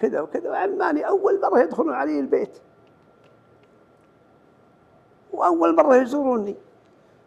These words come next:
قال: "أبشر بالعوض. أبشر بالعوض، أنا عندي ذبيحتين، وربعي اللي بيجون يعتذر بعضهم. خذ ذبيحة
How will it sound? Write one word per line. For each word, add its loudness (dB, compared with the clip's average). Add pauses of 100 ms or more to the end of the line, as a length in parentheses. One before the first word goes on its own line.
(1000)
قال: 6
"أبشر -4
بالعوض. -8 (1400)
أبشر 0
بالعوض، -2
أنا -4
عندي 4
ذبيحتين، 0 (340)
وربعي 6
اللي 4
بيجون 6
يعتذر 6
بعضهم. 4 (680)
خذ 6
ذبيحة 8